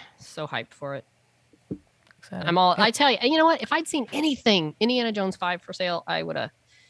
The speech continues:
Speaker 1: um, <clears throat> I woulda been all over it. Um,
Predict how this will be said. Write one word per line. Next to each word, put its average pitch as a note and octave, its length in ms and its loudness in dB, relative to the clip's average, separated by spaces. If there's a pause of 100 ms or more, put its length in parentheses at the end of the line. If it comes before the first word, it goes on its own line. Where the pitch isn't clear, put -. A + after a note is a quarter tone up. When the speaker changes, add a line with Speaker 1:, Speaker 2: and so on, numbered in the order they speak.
(320)
Speaker 1:
um, D#3+ 460 2 (120)
<clears throat> - 800 -4
I F#3+ 120 0
woulda F3+ 220 0 (280)
been G3 160 0
all F3 200 -2
over D#3 260 -4
it. C#3 160 -6 (160)
Um, E3 400 2